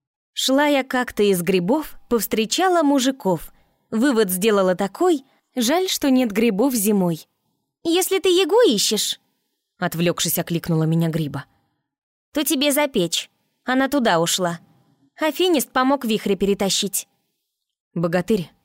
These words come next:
жуя с набитым ртом, кивнул в сторону гигантской печи, чьи изразцы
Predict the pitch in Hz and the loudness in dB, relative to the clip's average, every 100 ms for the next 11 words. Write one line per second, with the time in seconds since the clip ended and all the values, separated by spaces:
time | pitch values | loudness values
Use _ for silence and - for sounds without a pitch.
0 | _ 170 185 175 - 165 160 160 160 - | _ 0 2 2 0 -2 -2 -2 -4 -2
1 | 208 180 - _ _ _ _ _ _ 196 | -2 -2 -6 _ _ _ _ _ _ -2
2 | 170 190 180 - 180 170 165 156 165 170 | 2 2 0 -2 -2 0 0 0 -2 -2
3 | 160 - 156 180 185 147 - _ _ _ | -2 -6 -4 -2 -2 -6 -12 _ _ _
4 | _ _ - 165 170 151 151 151 - 214 | _ _ -4 0 2 2 0 -2 -4 -4